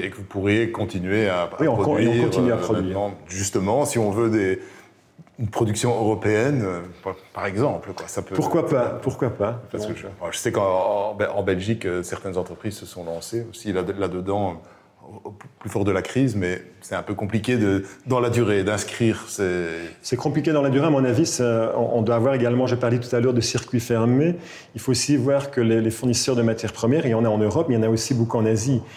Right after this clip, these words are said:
Speaker 2: Et l'Asie, on avait développé, la, la majorité des, des masques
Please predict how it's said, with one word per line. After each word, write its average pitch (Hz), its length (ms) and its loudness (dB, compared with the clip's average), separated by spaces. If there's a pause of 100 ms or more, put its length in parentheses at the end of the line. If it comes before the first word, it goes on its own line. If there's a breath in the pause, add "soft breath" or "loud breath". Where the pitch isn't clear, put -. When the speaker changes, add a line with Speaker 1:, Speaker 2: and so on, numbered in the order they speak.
(200 loud breath)
Speaker 2:
Et 107 80 2
l'Asie, 120 420 4 (140)
on 113 100 2
avait 110 180 2
développé, 131 640 2 (180)
la, 120 140 0 (220)
la 117 80 2
majorité 135 560 2
des, 113 320 2
des 110 160 0
masques 113 420 0